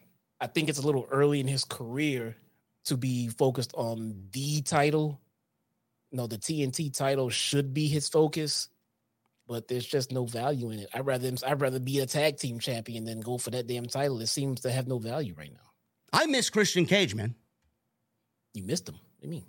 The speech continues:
Speaker 2: I,
Speaker 1: Oh,
Speaker 2: I,
Speaker 1: Christian
Speaker 2: I,
Speaker 1: Cage.
Speaker 2: I, I miss
Speaker 1: Brian
Speaker 2: Christian
Speaker 1: Cage.
Speaker 2: Cage, yes.
Speaker 1: Yeah, um, that'd be great. That'd be great. As a matter of fact, if he's close to returning, fantastic. Let's put Jungle Boy in some kind of a title match and have Christian Cage fuck him up.
Speaker 2: Yeah.
Speaker 1: That'd be great.
Speaker 2: I like it.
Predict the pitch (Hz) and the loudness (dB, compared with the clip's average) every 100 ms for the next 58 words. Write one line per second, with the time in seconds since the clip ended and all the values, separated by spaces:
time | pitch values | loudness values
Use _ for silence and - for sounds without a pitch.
0 | _ - 143 - - 214 156 143 139 160 | _ 0 8 8 10 8 8 6 6 6
1 | 143 175 208 226 120 131 175 202 220 107 | 6 6 4 4 4 4 6 6 4 4
2 | 151 - - _ _ _ _ - - 123 | 0 -2 -12 _ _ _ _ -20 -6 4
3 | 147 117 101 _ - 127 123 120 104 - | 6 6 0 _ -2 0 0 -2 -6 -10
4 | _ _ _ _ 120 185 233 160 170 139 | _ _ _ _ 4 4 6 6 6 6
5 | - _ _ _ _ _ 139 226 156 180 | 2 _ _ _ _ _ 6 6 6 4
6 | 113 - 117 151 170 151 196 175 147 123 | 4 -2 2 6 8 8 6 6 2 2
7 | 202 175 196 185 185 170 175 185 190 180 | 0 2 2 2 2 0 6 6 6 2
8 | 156 170 143 170 156 90 120 135 170 131 | 2 2 4 2 2 -2 -10 -4 -4 2
9 | 160 156 143 151 147 - 165 180 - 131 | 2 4 2 2 0 2 0 2 0 0
10 | 139 123 120 - 131 123 127 123 123 120 | 0 0 -4 -2 0 0 -2 -4 -6 -6
11 | 117 143 131 127 127 139 - - 151 143 | -4 -2 -2 -4 -4 -4 -6 -6 -6 -4
12 | 135 - _ _ _ 117 156 - _ _ | -6 -8 _ _ _ -4 -4 -8 _ _
13 | _ _ _ _ - 147 90 120 - 98 | _ _ _ _ -14 -12 -8 -8 -4 0
14 | 131 135 | 0 -2